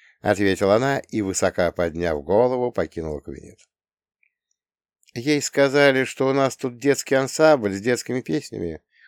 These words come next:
уточнил я у Вилки. <laughs> «Это и сказали», —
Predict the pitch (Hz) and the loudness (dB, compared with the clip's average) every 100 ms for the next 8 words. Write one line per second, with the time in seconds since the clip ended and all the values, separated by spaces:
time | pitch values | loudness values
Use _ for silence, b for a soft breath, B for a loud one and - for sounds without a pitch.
0 | _ - 98 - 92 85 82 78 76 - | _ -4 -4 -2 -4 -2 -4 -6 -10 -12
1 | 76 - B B B B B - - 135 | -16 -18 B B B B B -14 -2 2
2 | 123 - 135 165 - 143 156 175 156 160 | 2 2 6 6 6 4 4 2 2 2
3 | 127 110 113 123 | 6 4 4 -4